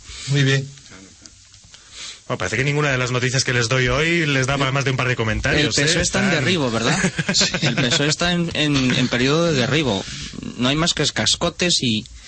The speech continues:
Speaker 3: y, y la gestión de la, de la derrota, que eso es muy duro.
Speaker 2: Hmm.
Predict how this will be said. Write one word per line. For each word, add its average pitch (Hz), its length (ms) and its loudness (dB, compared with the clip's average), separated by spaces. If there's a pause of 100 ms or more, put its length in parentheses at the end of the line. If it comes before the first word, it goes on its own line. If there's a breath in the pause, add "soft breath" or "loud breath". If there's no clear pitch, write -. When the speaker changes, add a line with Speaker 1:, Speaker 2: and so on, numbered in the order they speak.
(340 loud breath)
Speaker 3:
y, 113 340 0 (140)
y - 20 4
la 120 140 0
gestión 135 560 2
de 170 100 2
la, 143 320 0
de 120 180 0
la 113 200 2
derrota, 110 420 0
que 113 120 -2
eso 113 120 0
es 123 80 2
muy 135 140 2
duro. 98 260 -2 (360)
Speaker 2:
Hmm. 78 200 -6